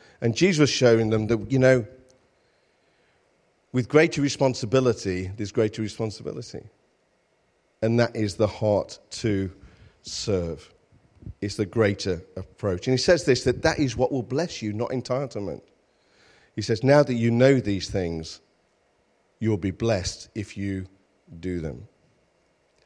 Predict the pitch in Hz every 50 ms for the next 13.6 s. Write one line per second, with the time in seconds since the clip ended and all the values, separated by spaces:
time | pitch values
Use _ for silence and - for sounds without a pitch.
0 | _ _ _ _ _ _ - - - _ _ _ _ _ _ _ _ - - -
1 | 165 165 165 170 - - - - - - - - - - - - - _ - _
2 | _ - _ _ _ _ _ _ _ _ _ _ _ _ _ _ _ _ _ _
3 | - - - 147 185 175 170 156 - - 143 127 123 123 123 113 123 120 113 -
4 | - - 104 107 110 - 113 113 - - - 127 123 117 120 110 107 113 110 107
5 | 107 107 110 101 87 104 - - - 104 104 95 90 82 65 85 101 101 _ _
6 | _ _ _ _ _ _ _ _ _ _ _ _ _ _ _ _ 160 180 226 247
7 | 247 - - 190 156 151 - 139 131 123 95 123 127 120 117 92 113 110 110 110
8 | 110 - - 139 139 - - - - _ _ 147 143 143 139 - - - 139 139
9 | 127 - - 151 143 127 - - - 208 208 190 - 143 123 110 - 123 123 -
10 | - - - _ - 131 139 139 143 131 - - - 156 151 139 127 - - -
11 | 127 120 107 - - 160 147 131 104 104 101 87 101 120 117 101 78 80 92 98
12 | - _ _ _ _ _ _ _ _ _ - _ 139 127 - 165 143 - 156 143
13 | 139 - - 196 196 185 - - 156 143 120